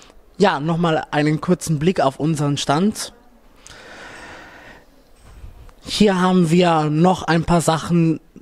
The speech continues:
die noch übrig geblieben sind vom Crowdfunding her, unsere Sailor Legend Buttons zum Beispiel oder unser Magazin, denn wir informieren euch natürlich auch im Internet, aber auch in einer gedruckten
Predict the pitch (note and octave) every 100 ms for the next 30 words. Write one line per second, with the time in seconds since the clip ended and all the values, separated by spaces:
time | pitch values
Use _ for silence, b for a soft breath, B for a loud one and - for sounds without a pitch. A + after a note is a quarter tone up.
0 | _ - F3+ F#3 D#3 E3+ F3+ F3+ F3 D3
1 | E3+ E3+ D3 E3 E3+ - - - - -
2 | E3+ D#3 E3+ E3+ - E3 E3 E3 E3+ C#3+
3 | D3+ D3+ - D3+ C3+ C#3 - D3+ D3+ -
4 | D3+ - - D#3 C#3 D3 - - D#3 D3+
5 | - - _ _ - B B B B F#3
6 | F3 E3 D#3+ D#3+ C#3 C3+ B2 - - -
7 | C#3 D#3 C#3+ C3+ C3 B2 B2 B B B
8 | B B - D#3 D3 C#3+ D3 - - -
9 | E3 F3+ G3 G#3 - _ _ - D#3 C#3+
10 | C3+ B2+ B2+ F3 D3+ C#3+ D#3 D#3+ E3 D#3
11 | D#3 D3+ D#3 D3 B2+ A#2+ - F#3 G3 D3
12 | C3+ E3 - - C#3+ D#3 E3 C3+ C3 C3
13 | B2+ C3 - - C3 C3+ C3+ C#3+ B2 D3+
14 | D#3 - D#3+ D3